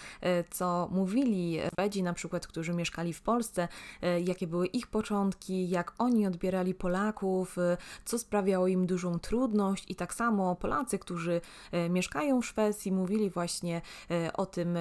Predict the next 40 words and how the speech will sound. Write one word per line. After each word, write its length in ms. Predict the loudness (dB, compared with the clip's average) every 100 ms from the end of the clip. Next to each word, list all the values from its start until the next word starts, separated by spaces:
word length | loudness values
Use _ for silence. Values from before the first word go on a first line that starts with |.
| -2
w 60 | -4
jaki 200 | -4 -4
sposób, 500 | -2 -2 -2 -2 0
e, 160 | 0
wyglądały 540 | 0 -2 0 2 0 0
te 100 | -2
początki, 560 | -4 0 0 0 -4
które, 380 | -4 -2 0 0 -4 -16 0
no, 100 | 2
były 220 | 4 2
dosyć 320 | 2 -2 -2 -2
trudne, 440 | 0 2 4 2
chociażby 420 | 0 -2 -2 -4
ze 120 | -4
względu 360 | -2 0 0 2
na 160 | 0 -2
to, 120 | -4
że 120 | -4
Szwedzi 320 | -4 -2 0
nie 140 | 0 0
są 200 | 0 0
super, 540 | -2 -6 -2 -2 0
e, 260 | -2 -2 -4
otwarci 760 | -6 0 2 2 -2 -4 -6
i 40 | -2
to 180 | 0
nie 200 | 4 6
jest 140 | 4 2
taka 220 | -6 -6
polska 480 | -2 0 0 -2 -6
gościnność, 640 | -6 -6 -2 0 0 0
że 80 | -4
ktoś 280 | -2 -4 -4
wprowadza 560 | -2 0 2 0 0
cię 200 | -2 -4
od 80 | -2
razu 280 | 0 0 -2
do 120 | -6
swojego 300 | -6 -4 -2 -2 -2
domu, 480 | 4 6 6 4